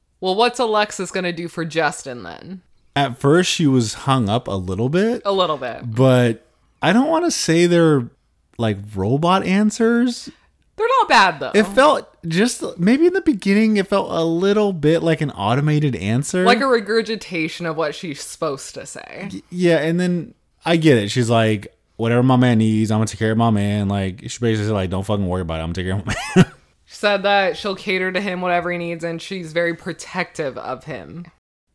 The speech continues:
Speaker 1: And then this is where she let it slip. She says, "I love this man."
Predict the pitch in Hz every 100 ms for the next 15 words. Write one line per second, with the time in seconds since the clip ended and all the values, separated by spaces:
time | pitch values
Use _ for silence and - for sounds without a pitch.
0 | _ 165 170 170 175 165 196 180 180 175
1 | - 190 185 196 208 - 190 143 - -
2 | _ _ _ - 185 - 180 170 160 -
3 | - 175 175 165 160 143 139 143 156 135
4 | 110 113 160